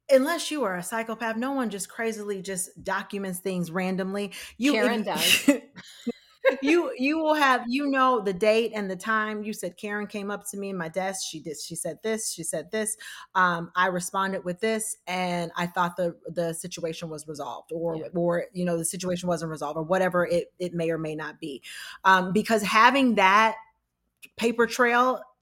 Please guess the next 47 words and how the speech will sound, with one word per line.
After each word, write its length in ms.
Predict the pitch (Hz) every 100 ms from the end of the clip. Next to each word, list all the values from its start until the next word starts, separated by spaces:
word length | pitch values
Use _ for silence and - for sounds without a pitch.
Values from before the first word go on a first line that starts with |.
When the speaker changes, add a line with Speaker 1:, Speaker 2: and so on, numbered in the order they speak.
| -
Speaker 1:
is 220 | 202 180
what, 380 | 170 180 226 - - 214
even 320 | 214 208 156
if, 220 | 196 185
as 140 | 196 185
long 260 | 214 226
as 140 | 220 - 185 240
<laughs> 80 |
H 280 | 175 214 214
R 180 | 196 185
isn't 240 | 202 196 185
Karen, 280 | 196 196 190 - -
that's 260 | - 302 330
what 60 | 269
they're 100 | 240
gonna 200 | 220 185
turn 280 | 202 185
to, 180 | 180 156
to 80 | 156
see, 440 | - 196 180 175 - -
you 100 | 208
know, 140 | 190 165
who, 440 | - 247 240 226
who 600 | 226 247 247 233 233 220
is 160 | 196 190
correct, 460 | - 202 202 202 180
who 220 | 214 220
needs 320 | 214 202 -
to 340 | 196 185 180 - 165
be 760 | 196 190 190 180 175 165 - _ _ _ _ -
reprimanded, 720 | 220 220 220 214 208 208 196
who 160 | 208 214
needs 260 | 208 202
to 80 | 185
be 120 | 180
put 180 | 180 208
on 160 | 175 170
probation, 580 | 165 202 214 208 202
who 140 | 190 233
needs 220 | 233 226
to 60 | 196
be 120 | 220
let 240 | 208 180
go. 320 | 175 196 135 - - -
Speaker 2:
Right. 220 | 170 160
Speaker 1:
So, 380 | 220 196 180 175
f-, 220 | 175